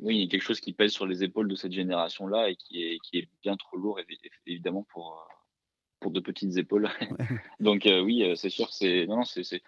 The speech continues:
Speaker 1: voilà, c'est, et encore, je l'ai, je l'ai pas énormément abordé dans, dans ce premier tome d'Eliott, mais je, c'est aussi un sujet qui me semble important et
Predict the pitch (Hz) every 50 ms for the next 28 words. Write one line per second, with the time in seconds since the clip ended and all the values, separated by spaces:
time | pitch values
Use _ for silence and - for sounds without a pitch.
0 | - - - - 110 113 - - 95 76 90 98 104 98 135 127 110 110 107 92
1 | 95 98 101 98 - 110 107 107 107 107 104 101 104 104 107 107 107 107 107 104
2 | 101 104 107 110 104 101 95 92 87 - - - - - - - 110 107 101 107
3 | 110 110 113 113 131 135 - 117 101 98 - - - - - 104 98 - 85 104
4 | 101 - 131 123 - - 117 104 117 123 117 - - 101 95 - 107 101 98 95
5 | 90 87 95 - 98 - - - 107 107 101 90 85